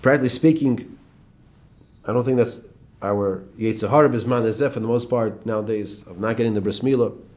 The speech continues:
But we really have to pay attention and realize it's not just a si-, situation. Yeah, I know, I learned, I learned, I did learn, you know, I went to the rabbi's drasha on Shabbos. I even stayed awake.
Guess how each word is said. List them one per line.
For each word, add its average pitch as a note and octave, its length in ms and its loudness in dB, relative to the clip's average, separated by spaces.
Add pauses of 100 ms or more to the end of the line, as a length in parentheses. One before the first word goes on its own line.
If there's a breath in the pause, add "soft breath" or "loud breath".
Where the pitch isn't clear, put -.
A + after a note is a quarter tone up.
(1300 soft breath)
But - 100 -8
we G#2+ 100 -2
really C3+ 180 4
have B2+ 140 -2
to - 60 -14
pay C3 160 0
attention B2 440 0
and G#2+ 100 -2
realize A2+ 640 0
it's - 140 -14
not - 140 -6
just F3+ 180 -10
a - 20 -10
si-, A#2+ 140 -10
situation. B2 680 -4 (320 loud breath)
Yeah, A3+ 280 4
I C#3+ 100 2
know, F3+ 220 8
I D3+ 140 0
learned, D#3+ 340 4
I A#2+ 80 2
learned, C#3+ 360 4
I A2+ 80 2
did C#3 200 0
learn, C3 320 2
you A2+ 100 -4
know, A#2+ 260 -2
I G#2+ 140 -6 (460 soft breath)
went C#3 180 0
to C#3+ 60 -12
the B2 80 -2
rabbi's B2 340 4
drasha C3 380 2
on G#2+ 80 -2
Shabbos. B2 540 -2 (800)
I A2 200 0
even C#3+ 160 2
stayed D#3 240 4
awake. C#3+ 440 4